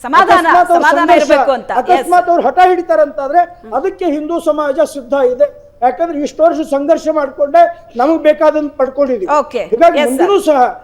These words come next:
Speaker 2: ಆ ಹಿಂದೂ
Speaker 1: ಎಸ್.
Speaker 2: ಸಮಾಜಕ್ಕೆ ಆ ಶಕ್ತಿ ಇದೆ.
Speaker 1: ಓಕೆ.
Speaker 2: ನಾವು ಹೋರಾಟ ಮಾಡಿ ಆದ್ರೂ ಅದನ್ನ ಪಡೆದೇ ಪಡಿತೀವಿ, ಕಾನೂನಾತ್ಮಕವಾಗಿನೂ ಇರ್ತೀವಿ. ಸಂಘರ್ಷ ಅಂತ ಹೇಳಿ
Speaker 1: ಓಕೆ,
Speaker 2: ಬಂದ್ರೆ
Speaker 1: ಸರ್.
Speaker 2: ಅದಕ್ಕೂ
Speaker 1: ಓಕೆ.
Speaker 2: ಸಿದ್ಧರಾಗಿದೆ ಹಿಂದೂ ಸಮಾಜ ಅನ್ನುವಂಥದ್ದನ್ನ ಈ ಸಂದರ್ಭದಲ್ಲಿ
Speaker 1: ಎಸ್,
Speaker 2: ಹೇಳ್ತಾ
Speaker 1: ಸರ್.
Speaker 2: ಇದ್ರೆ ಗೌರವಯುತವಾಗಿ ಬಿಟ್ಕೊಡ್ಬೇಕು.
Speaker 1: ಎಸ್, ಅಬ್ದುಲ್
Speaker 2: ಗೌರವಯುತವಾಗಿ
Speaker 1: ರಜಾಕ್ ಅವರೇ,
Speaker 2: ಬಿಟ್ಕೊಡ್ಬೇಕು.
Speaker 1: ಅಬ್ದುಲ್ ರಜಾಕ್ ಅವರೇ.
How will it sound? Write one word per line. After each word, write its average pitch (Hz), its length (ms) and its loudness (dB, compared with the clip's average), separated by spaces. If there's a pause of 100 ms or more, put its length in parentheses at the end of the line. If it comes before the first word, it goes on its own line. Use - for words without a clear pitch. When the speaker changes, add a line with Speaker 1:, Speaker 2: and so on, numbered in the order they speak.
(160)
Speaker 2:
ಆ 254 80 0
ಹಿಂದೂ 262 280 0
Speaker 1:
ಎಸ್. - 80 -4
Speaker 2:
ಸಮಾಜಕ್ಕೆ 311 440 -4
ಆ - 20 -4
ಶಕ್ತಿ - 400 -12
ಇದೆ. 285 320 2
Speaker 1:
ಓಕೆ. 190 300 -8
Speaker 2:
ನಾವು 277 220 2
ಹೋರಾಟ 330 420 4
ಮಾಡಿ 330 240 -2
ಆದ್ರೂ 311 220 0
ಅದನ್ನ 311 180 -6
ಪಡೆದೇ 262 320 -2
ಪಡಿತೀವಿ, 277 400 -8 (300)
ಕಾನೂನಾತ್ಮಕವಾಗಿನೂ 320 1080 0
ಇರ್ತೀವಿ. 339 360 -6 (500)
ಸಂಘರ್ಷ 294 520 0
ಅಂತ 339 200 -2
ಹೇಳಿ 330 200 4
Speaker 1:
ಓಕೆ, 285 120 2
Speaker 2:
ಬಂದ್ರೆ 202 160 0
Speaker 1:
ಸರ್. - 360 -4
Speaker 2:
ಅದಕ್ಕೂ 403 240 2
Speaker 1:
ಓಕೆ. - 80 2
Speaker 2:
ಸಿದ್ಧರಾಗಿದೆ 311 560 0
ಹಿಂದೂ 277 260 -2
ಸಮಾಜ 269 320 -6
ಅನ್ನುವಂಥದ್ದನ್ನ 262 520 -8 (340)
ಈ 302 140 2
ಸಂದರ್ಭದಲ್ಲಿ 285 520 2
Speaker 1:
ಎಸ್, 247 60 2
Speaker 2:
ಹೇಳ್ತಾ 233 160 0
Speaker 1:
ಸರ್. 175 100 -2
Speaker 2:
ಇದ್ರೆ 339 140 -6 (340)
ಗೌರವಯುತವಾಗಿ 392 580 2
ಬಿಟ್ಕೊಡ್ಬೇಕು. 254 480 -2
Speaker 1:
ಎಸ್, 277 400 -2
ಅಬ್ದುಲ್ 262 160 4
Speaker 2:
ಗೌರವಯುತವಾಗಿ 403 340 4
Speaker 1:
ರಜಾಕ್ 339 220 2
ಅವರೇ, 240 160 4
Speaker 2:
ಬಿಟ್ಕೊಡ್ಬೇಕು. - 220 -2
Speaker 1:
ಅಬ್ದುಲ್ 330 220 0
ರಜಾಕ್ 311 340 -2
ಅವರೇ. - 200 -12